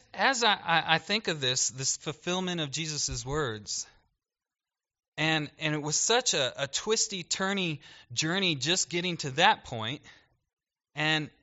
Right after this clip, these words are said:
since we, I've read ahead in Acts, and I, hopefully you have too, you always can, great thing to do. Uh,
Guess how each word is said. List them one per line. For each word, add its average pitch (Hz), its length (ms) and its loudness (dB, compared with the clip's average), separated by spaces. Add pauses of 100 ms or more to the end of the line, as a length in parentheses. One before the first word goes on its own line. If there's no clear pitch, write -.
since - 340 -4
we, 160 160 -2
I've 156 260 0
read 185 180 4
ahead 180 240 4
in 165 100 0
Acts, 170 380 0
and 151 100 -2
I, 135 120 -2
hopefully 156 420 -6
you 156 160 -2
have 147 220 -2
too, 208 380 -6
you 143 120 -2
always 147 300 2
can, 185 420 -6
great 143 240 -6
thing 156 180 -6
to 135 60 -6
do. 160 260 -8 (500)
Uh, 160 300 8